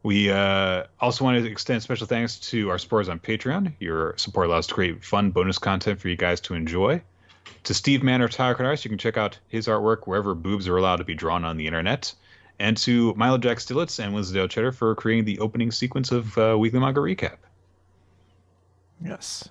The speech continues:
Speaker 2: indeed. All right. Is that, that's gonna do it. Let's head off out.
Speaker 1: Yes. Let's head in, out, off.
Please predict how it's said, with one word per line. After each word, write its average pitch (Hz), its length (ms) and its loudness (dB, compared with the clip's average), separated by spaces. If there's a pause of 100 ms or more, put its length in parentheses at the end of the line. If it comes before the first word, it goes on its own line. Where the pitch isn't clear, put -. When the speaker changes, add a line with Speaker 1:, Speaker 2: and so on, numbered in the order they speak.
Speaker 2:
indeed. 151 580 -4 (240)
All 147 160 4
right. 226 320 2 (160)
Is 127 140 -4
that, 147 340 2
that's 147 240 0
gonna 180 200 4
do 226 220 4
it. - 180 -2
Let's 131 200 -2
head 165 260 2
off 175 280 4
out. 208 300 4 (600)
Speaker 1:
Yes. 98 640 0 (1000)
Let's 90 160 -4
head 120 220 2
in, 110 400 -2
out, 85 360 -4 (240)
off. - 560 -4